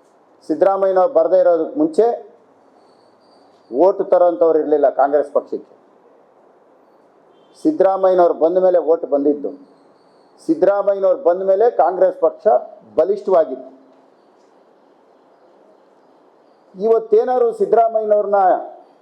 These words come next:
ಮೂಡಾ ಕೇಸು, ಇ ಡಿ ಕೇಸು, ಸಿ ಬಿ ಐ ಕೇಸು ಇದನ್ನೆಲ್ಲ ಕಟ್ಟಾಕಿ ತೊಂದರೆ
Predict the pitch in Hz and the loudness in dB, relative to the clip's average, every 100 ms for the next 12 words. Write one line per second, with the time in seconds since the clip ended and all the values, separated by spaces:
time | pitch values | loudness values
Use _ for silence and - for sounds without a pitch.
0 | _ _ _ _ _ _ _ _ _ - | _ _ _ _ _ _ _ _ _ -2
1 | 160 170 170 170 165 156 180 160 _ _ | 2 2 0 0 -4 -4 -8 -8 _ _
2 | _ _ _ _ _ _ _ - 135 160 | _ _ _ _ _ _ _ -8 -2 0
3 | 170 165 170 156 - - _ _ _ _ | 0 2 0 -2 -10 -14 _ _ _ _
4 | _ _ _ - 175 160 175 165 170 165 | _ _ _ -2 0 2 0 0 -2 -4
5 | - - - _ _ _ _ _ _ 143 | -6 -12 -14 _ _ _ _ _ _ 0
6 | 156 170 175 185 214 240 233 180 196 180 | 0 2 2 2 2 2 0 0 0 0
7 | - - - _ _ _ _ _ _ _ | -2 -16 -18 _ _ _ _ _ _ _
8 | _ _ _ _ - 185 214 233 | _ _ _ _ -2 0 2 0